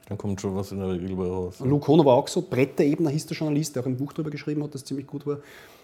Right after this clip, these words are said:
Speaker 2: Der hat de facto mit der Staatsanwaltschaft damals das gelöst. Und, äh,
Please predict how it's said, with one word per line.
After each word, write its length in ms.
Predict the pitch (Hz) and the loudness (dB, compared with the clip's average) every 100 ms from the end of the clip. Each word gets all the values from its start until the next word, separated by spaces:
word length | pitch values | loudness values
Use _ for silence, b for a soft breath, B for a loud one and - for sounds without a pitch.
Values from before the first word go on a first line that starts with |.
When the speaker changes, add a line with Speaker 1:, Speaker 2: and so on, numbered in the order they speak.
| B - _ | B -20 _
Speaker 2:
Der 160 | 127 143 | 6 6
hat 180 | 123 - | 4 -2
de 80 | 120 | 0
facto 380 | 113 127 - | 0 0 0
mit 280 | 127 131 - | 0 0 -4
der 360 | 127 123 123 123 | -2 0 -2 -2
Staatsanwaltschaft 600 | 117 107 113 110 123 - | -4 -4 -4 -4 -8 -6
damals 200 | 110 110 | -6 -6
das 120 | 113 | -8
gelöst. 320 | - 101 101 | -4 -4 -4
Und, 100 | |
äh, 20 | 120 | -6